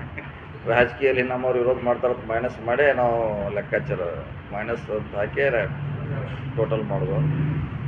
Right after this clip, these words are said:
ಅವ್ರದ್ದೇ ಆದಂಥ ಅಜೆಂಡಾ ಏನೋ ಇರ್ತೈತೆ ಅವ್ರಿಗೆ, ಅವ್ರದ್ದೇ ಆದಂಥ ಒಂದು ಲೆಕ್ಕಾಚಾರ ಇರ್ತೈತೆ, ಹಿಂಗಾದ್ರೆ ಹಿಂಗ, ಹಿಂಗಾದ್ರೆ ಹಿಂಗಾಯ್ತು. ಆದ್ರೆ ಜನ ಅದನ್ನ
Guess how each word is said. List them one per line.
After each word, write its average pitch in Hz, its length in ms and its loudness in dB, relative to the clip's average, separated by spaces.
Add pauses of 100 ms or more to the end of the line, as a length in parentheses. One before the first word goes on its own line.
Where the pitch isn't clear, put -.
(300)
ಅವ್ರದ್ದೇ 160 240 6
ಆದಂಥ 160 360 6
ಅಜೆಂಡಾ 151 360 8
ಏನೋ 147 180 6
ಇರ್ತೈತೆ 117 360 4
ಅವ್ರಿಗೆ, 104 300 4 (960)
ಅವ್ರದ್ದೇ 113 280 2
ಆದಂಥ 123 220 4
ಒಂದು 117 160 2
ಲೆಕ್ಕಾಚಾರ 117 440 4
ಇರ್ತೈತೆ, 98 400 -2 (400)
ಹಿಂಗಾದ್ರೆ 110 500 -2
ಹಿಂಗ, 107 180 -2
ಹಿಂಗಾದ್ರೆ 104 500 -2
ಹಿಂಗಾಯ್ತು. 95 380 -4
ಆದ್ರೆ 139 240 0
ಜನ 135 160 4
ಅದನ್ನ 135 300 4